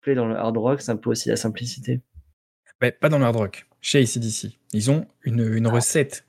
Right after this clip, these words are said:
Speaker 2: qui est simple, même s'il faut
Speaker 1: Ouais.
Speaker 2: la renouveler pour chaque chanson, pour chaque album, parce qu'il y a quand même une atmosphère. Mais,
Speaker 1: Ouais.
Speaker 2: mais c'était ça, la recette de Gorillaz, c'est-à-dire d'avoir une recherche de son que j'avais
Speaker 1: Eh
Speaker 2: jamais
Speaker 1: oui.
Speaker 2: entendu nulle part, tu vois.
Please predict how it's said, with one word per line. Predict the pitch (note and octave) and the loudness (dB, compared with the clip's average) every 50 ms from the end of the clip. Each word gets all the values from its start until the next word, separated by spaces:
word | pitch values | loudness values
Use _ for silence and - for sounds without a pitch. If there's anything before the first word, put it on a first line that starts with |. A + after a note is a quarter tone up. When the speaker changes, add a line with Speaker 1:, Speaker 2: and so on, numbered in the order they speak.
| _ | _
Speaker 2:
qui | - A#2 | -4 -2
est | G#2+ | -2
simple, | - - A2 B2 E3 - - - _ _ | 0 0 0 0 -2 -4 -8 -16 _ _
même | A2+ A2+ A#2 A#2 | 2 2 4 2
s'il | A#2+ - B2 A2 | 2 0 -2 0
faut | - A#2 | 2 2
Speaker 1:
Ouais. | A2 | 2
Speaker 2:
la | G#2 | 2
renouveler | G2+ A2+ A2 A#2 A2+ A2+ A#2 A#2 | 2 0 0 0 2 2 0 0
pour | - A2 G#2+ | -2 -6 -8
chaque | - - - | -10 -10 -8
chanson, | - - G#2+ G2+ - C3 A#2+ B2+ C3 C3 B2+ C3 B2 A#2 A2+ | -6 -4 -4 0 0 0 2 2 2 2 2 2 0 -2 -4
pour | - - | -6 -8
chaque | - G#2+ G#2+ A2 | -6 -6 -4 -4
album, | G#2 A2 B2+ C#3 C#3 | -2 0 2 0 0
parce | B2+ - - | -2 -4 -6
qu'il | - A2 G2+ | -4 -4 -4
y | G2 | -4
a | F#2+ | -6
quand | - - G2+ | -6 -6 -6
même | G2+ G#2 F2+ - | -4 -4 -6 -6
une | - - A2 G#2+ | -6 -4 -4 -4
atmosphère. | G#2 - - A2 G#2+ - - - C#3+ E3 - - - _ - - - _ _ _ _ - | -4 -4 -4 -4 -4 -2 0 0 0 0 -2 -4 -10 _ -20 -20 -20 _ _ _ _ 0
Mais, | G#2+ G#2+ G#2+ G#2 G2 G2 G2 | 2 2 2 2 0 0 -2
Speaker 1:
Ouais. | G2 F2+ E2 E2+ - - - - | 0 0 0 0 -2 -6 -12 -8
Speaker 2:
mais | - A2 G#2 | -6 -4 -4
c'était | G#2 - B2+ - A2 | -4 -4 -2 -2 0
ça, | G2+ - C3+ C3 C3+ - | 2 2 2 2 2 0
la | - A#2+ A2+ B2+ | 0 2 2 2
recette | B2+ A#2+ A2+ - - C3 A#2+ - - - - _ _ _ _ - | 2 2 0 0 0 -2 -2 -2 -6 -14 -18 _ _ _ _ -4
de | G#2+ G#2+ A2+ | 0 2 4
Gorillaz, | A2+ A2+ G#2+ G#2 G#2 G2+ | 4 4 4 2 0 -2
c'est-à-dire | G2 - - - G2+ G2+ A2+ B2+ B2 | -4 -6 -6 -4 -4 -2 0 2 2
d'avoir | A2+ G#2 G#2+ A2 A2 | 2 2 4 4 2
une | G#2+ G#2+ G#2 | 2 2 0
recherche | G2+ A2 A#2 A2+ - - C3+ A#2+ B2 A#2 | 2 2 0 0 2 2 2 2 2 2
de | A2+ G#2+ | 2 0
son | G#2 - - - C3+ C#3 D3+ E3 - _ _ _ _ | 0 0 0 0 2 2 0 -2 -4 _ _ _ _
que | - A2+ G#2+ | 0 0 2
j'avais | G2+ G#2+ G2+ G2+ | 2 2 2 2
Speaker 1:
Eh | G#2 | 2
Speaker 2:
jamais | A2 B2+ C3 | 4 4 4
Speaker 1:
oui. | B2+ | 4
Speaker 2:
entendu | A#2+ - B2 A#2 A2+ | 4 4 2 2 4
nulle | A2+ A2 A2 A2 | 4 4 4 2
part, | - G#2 G2+ - | 0 -2 -4 -6
tu | - - | -8 -8
vois. | G2 G2+ - | -8 -8 -10